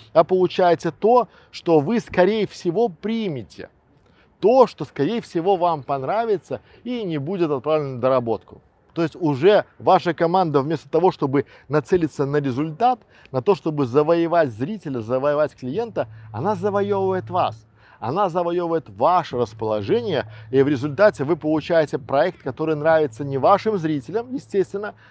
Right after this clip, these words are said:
а нравится вам. А все почему? Потому что в вашем мире все должно быть идеально, все должно быть хорошо, но это идеально в вашем мире.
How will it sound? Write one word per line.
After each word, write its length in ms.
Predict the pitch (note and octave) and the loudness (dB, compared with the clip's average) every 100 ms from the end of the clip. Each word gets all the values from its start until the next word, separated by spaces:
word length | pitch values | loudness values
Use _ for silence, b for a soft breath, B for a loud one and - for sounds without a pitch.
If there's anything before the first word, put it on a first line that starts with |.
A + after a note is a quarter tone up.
| B | B
а 240 | C3 C#3 C3+ | -4 -2 -2
нравится 520 | C3 D3 F3 - F3+ | 4 4 4 -2 -2
вам. 260 | E3 A2+ - - - - - - | 0 -2 -6 -20 -20 -20 -20 -8
А 100 | A#2+ | 0
все 220 | B2 - G#3+ | 0 4 2
почему? 500 | G#3+ - G3+ C3+ - b b b - | 0 -6 -4 -4 -6 b b b -6
Потому 260 | C3+ F3 | -2 -2
что 240 | D3+ D#3 C3+ | -2 -2 -2
в 120 | A#2 | 0
вашем 600 | C3+ F3 D3+ - A#2+ A#2 | 6 6 6 0 -6 -6
мире 420 | F#3 B3 E3+ G2+ b b b | -6 0 2 0 b b b
все 260 | - F3+ G3 | -4 2 4
должно 340 | D#3+ A#2+ E3 | 2 0 -4
быть 260 | D3+ C#3+ - | -2 -4 -6
идеально, 760 | D#3+ A#2 C3+ C#3 B2 G#2 F#2 - _ b - | -10 -2 4 6 4 0 -10 -18 _ b -2
все 160 | F3+ | 2
должно 260 | F3 D3+ D#3+ | 2 2 -2
быть 140 | C#3 | -4
хорошо, 540 | - C3+ B2+ - G#3+ F#3 | -4 -2 -2 0 -2 0
но 140 | C#3+ | 0
это 200 | D#3 E3+ | 0 -2
идеально 440 | C#3+ D#3+ E3+ E3 | -2 0 0 0
в 120 | D#3 C#3 | -6 0
вашем 480 | D#3 D3 - G#2 | 0 0 -6 -14
мире. 220 | F#2 G#2 | -14 -18